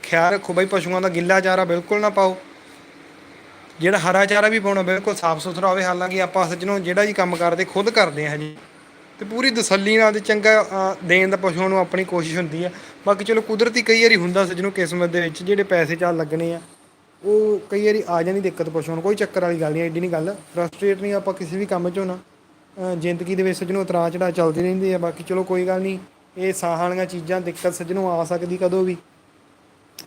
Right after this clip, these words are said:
ਬਾਕੀ ਲਾਈਵ ਆਪਣੀ ਇੰਨੀ ਕੁ ਸੀਗੀ, ਸੱਜਣ ਜੁੜੇ ਨਹੀਂ, ਪਤਾ ਨਹੀਂ ਤਾਂ ਕੁਮੈਂਟਸ ਫੇਰ ਆਫ ਹੋਏ ਹੋਏ ਆ ਜਾਂ ਕੀ ਚੱਕਰ ਆ।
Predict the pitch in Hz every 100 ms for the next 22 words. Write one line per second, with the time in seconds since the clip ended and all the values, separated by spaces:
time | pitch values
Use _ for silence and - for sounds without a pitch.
0 | _ 170 170 165 190 196 - 165 165 185
1 | 196 196 202 190 185 208 214 208 214 202
2 | - - - - - - 180 202 214 190
3 | 202 214 214 202 202 214 214 202 202 190
4 | 190 - 175 208 202 175 196 208 202 196
5 | 190 180 175 180 185 175